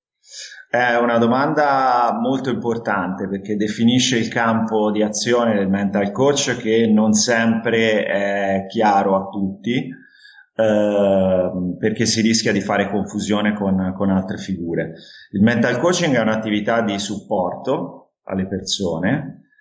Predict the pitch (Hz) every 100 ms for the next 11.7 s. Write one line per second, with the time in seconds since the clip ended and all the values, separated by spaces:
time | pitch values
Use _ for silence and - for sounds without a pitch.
0 | _ - 101 98 95 92 95 117 117 123
1 | 104 113 110 151 165 160 170 170 165 -
2 | - 107 104 101 - 107 110 107 101 104
3 | 107 107 131 127 127 131 123 120 - 117
4 | 117 - 104 104 - 113 143 175 160 170
5 | 170 165 - 113 104 - 104 107 95 95
6 | 95 87 78 65 - - - - _ _
7 | - - _ - 107 107 107 107 104 -
8 | 110 110 104 104 98 110 98 - 113 117
9 | - 127 123 107 98 95 101 95 110 107
10 | 104 - 90 95 98 98 95 95 101 95
11 | 120 110 90 - 87 - _